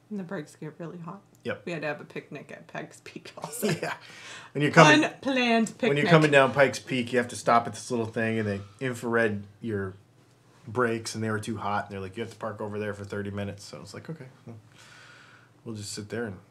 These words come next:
Speaker 1: It was a really pretty
Speaker 2: eat
Speaker 1: view.
Speaker 2: lunch." So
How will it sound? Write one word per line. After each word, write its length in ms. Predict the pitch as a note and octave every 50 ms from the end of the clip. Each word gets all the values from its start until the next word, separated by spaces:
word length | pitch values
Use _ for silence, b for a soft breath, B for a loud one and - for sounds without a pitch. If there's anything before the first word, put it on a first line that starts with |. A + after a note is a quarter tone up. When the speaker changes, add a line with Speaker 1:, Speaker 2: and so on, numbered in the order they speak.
| _ _ _ _ _ _ _ _ _ _ _ B3+
Speaker 1:
It 40 | A#3
was 100 | A#3 A#3
a 20 | A3+
really 200 | A#3+ B3 B3+ B3
pretty 220 | B3 - B3 B3
Speaker 2:
eat 40 | A3+ - - C#4
Speaker 1:
view. 20 | G3 A#2+
Speaker 2:
lunch." 320 | G#2 F#2+ G2 - - - - _ _ _ _ _ _ _ _ -
So 280 | - - F2 E2 F2